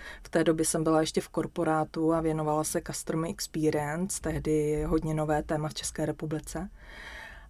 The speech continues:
A pak přišly příležitosti, já začala říkat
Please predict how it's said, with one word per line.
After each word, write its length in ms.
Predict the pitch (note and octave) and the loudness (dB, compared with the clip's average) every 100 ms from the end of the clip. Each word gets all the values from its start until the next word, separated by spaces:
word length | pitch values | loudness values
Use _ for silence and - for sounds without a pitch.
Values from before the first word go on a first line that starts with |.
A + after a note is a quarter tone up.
| - - | 0 8
A 420 | F3+ E3+ E3+ E3+ F3+ - - - - - - - - | 10 12 10 8 4 -4 -18 -20 -20 -18 -16 -12 -4
pak 180 | C#3 - | -4 -2
přišly 340 | - D#3+ F#3+ | -4 0 0
příležitosti, 1120 | - - E3 E3 F3+ G#3 G#3 - - G#3+ A3 | 0 0 4 4 4 2 2 0 2 6 8
já 280 | G#3+ F3+ F3+ | 6 6 2
začala 440 | F3 F3 - F#3 F#3+ | 2 -2 0 2 2
říkat 300 | F#3+ G3 | 0 -2